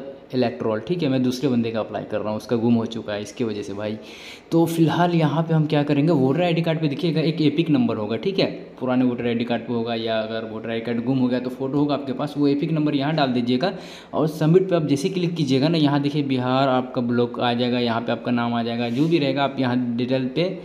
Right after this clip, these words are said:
आप देख लीजिएगा। और उसके बाद क्या करना है, ओके पे आप click कर दीजिएगा, ठीक है। OK पे आप जैसे click कीजिएगा यहाँ पे देखिए बहुत सारा जो है ऑप्शन आपको दिखिएगा, अ, कुछ लिखा रहेगा आप पढ़ लीजिएगा, अ, correction of entry exiting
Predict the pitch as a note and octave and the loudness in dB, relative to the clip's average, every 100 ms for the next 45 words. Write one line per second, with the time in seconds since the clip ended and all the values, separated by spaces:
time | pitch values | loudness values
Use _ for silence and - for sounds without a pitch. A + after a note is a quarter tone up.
0 | - - A2+ A#2 B2+ C3+ D3 C#3 C3 D#3 | -14 -6 -4 0 0 4 4 4 4 4
1 | C#3+ B2 - E3 D#3+ D#3 D3 C3 C3+ F3 | 2 -2 -2 -2 -2 -2 -2 0 0 -2
2 | - - - D3+ D3+ F#3 - C3+ C#3+ D3 | -6 -14 -6 -2 2 2 4 2 4 4
3 | C3+ B2 G#2+ G#2+ A2 A2+ A#2 F#3+ D#3+ - | 4 2 -2 -2 0 0 0 0 0 0
4 | - G3+ G3 F3 C#3 C3 F#3+ F3 F3 D#3+ | 2 2 4 4 4 2 0 0 2 2
5 | C#3+ C3+ D3+ D#3+ G#2 D3+ E3+ E3+ D3+ E3 | 2 2 2 0 0 0 -2 -2 -2 0
6 | B2+ C3 D3+ C#3+ C#3+ C3+ C3+ B2+ B2+ C#3+ | 0 0 -2 -2 0 0 2 0 0 -2
7 | B2+ - B2 A2+ D#3+ C3+ D3 - - - | -2 -2 -2 0 0 0 -2 -6 -14 -20
8 | - A#2+ B2 A#2+ B2+ C3+ C3 C#3+ C#3+ C#3 | -6 -2 0 0 -2 0 0 2 2 4
9 | C3+ C3+ C#3 C3+ C3+ B2+ B2+ E3+ F#3+ - | 2 2 0 2 0 2 0 0 -4 -12
10 | - - - - A#2+ A#2+ C3 B2+ D3+ C#3+ | -20 -20 -14 -6 -4 -2 -2 -2 -2 -2
11 | C3 C3 - C3+ B2+ B2+ C3+ C3 B2+ A#2+ | -2 -4 -4 -2 -2 -2 -2 -2 -2 -2
12 | B2 C3+ C#3 | -2 -2 -2